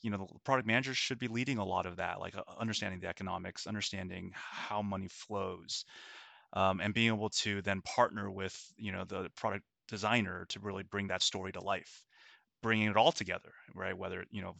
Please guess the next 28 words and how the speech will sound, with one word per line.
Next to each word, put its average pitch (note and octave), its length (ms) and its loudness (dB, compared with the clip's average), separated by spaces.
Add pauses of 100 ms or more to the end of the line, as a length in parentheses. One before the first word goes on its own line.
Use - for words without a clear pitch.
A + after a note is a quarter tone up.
both F#2 220 -6
the, F2+ 420 -4
the, - 80 -20 (160)
the - 60 -10
business F#2+ 280 -6
side F2 200 -4
of - 100 -10
it - 100 -6
and - 140 -10
the, F2+ 240 -8
the - 120 -16
design F#2 440 -4
desirable F2+ 400 -6
side - 240 -8
of F#2 120 -14
it. G1+ 180 -12 (580)
So A2 180 4
to A#2 140 0
me, D#3+ 140 10
I B2 100 10
think C3 140 2
that's A#2+ 140 2
another A2+ 240 2
great G#2 160 0
opportunity A2 440 0
for G2 240 -4
that F#2+ 180 -4
partnership. G2 600 -2